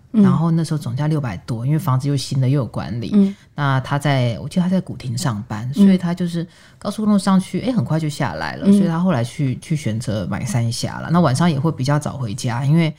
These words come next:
Speaker 2: 坐计程车很贵，所以，<laughs> 所以她，她就会，就会在公车最后一班之前，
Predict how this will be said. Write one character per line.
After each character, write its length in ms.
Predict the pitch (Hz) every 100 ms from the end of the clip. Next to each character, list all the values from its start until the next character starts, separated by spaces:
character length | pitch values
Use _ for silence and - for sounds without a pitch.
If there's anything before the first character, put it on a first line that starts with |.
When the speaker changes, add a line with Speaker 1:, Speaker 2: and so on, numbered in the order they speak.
| _ - _
Speaker 2:
坐 160 | - 180
计 100 | 165
程 80 | 135
车 140 | 135
很 100 | 127 -
贵， 240 | - -
所 160 | - 202 - 294
以， 80 | 226 339 330 -
<laughs> 400 | 339 339 - - -
所 100 | 240
以 60 | 208
她， 160 | 202
她 160 | 202 208
就 160 | 208
会， 160 | 202 190
就 120 | 180
会 120 | 175
在 120 | 170 156
公 240 | 180 175
车 220 | 175 151
最 140 | 147 143
后 100 | 139
一 80 |
班 180 | 131 123
之 140 | 127 135
前， 260 | - -